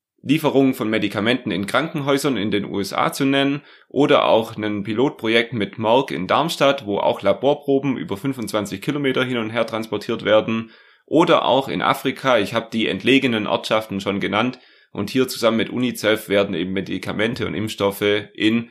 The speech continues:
Ortschaften in Afrika mit Drohnen transportiert. Es ist mittlerweile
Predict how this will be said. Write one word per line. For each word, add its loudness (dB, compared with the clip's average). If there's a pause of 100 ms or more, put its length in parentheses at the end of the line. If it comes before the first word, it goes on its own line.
(160)
Ortschaften -2
in -4
Afrika -2
mit -4
Drohnen -2
transportiert. -4 (500)
Es 2
ist -2
mittlerweile 2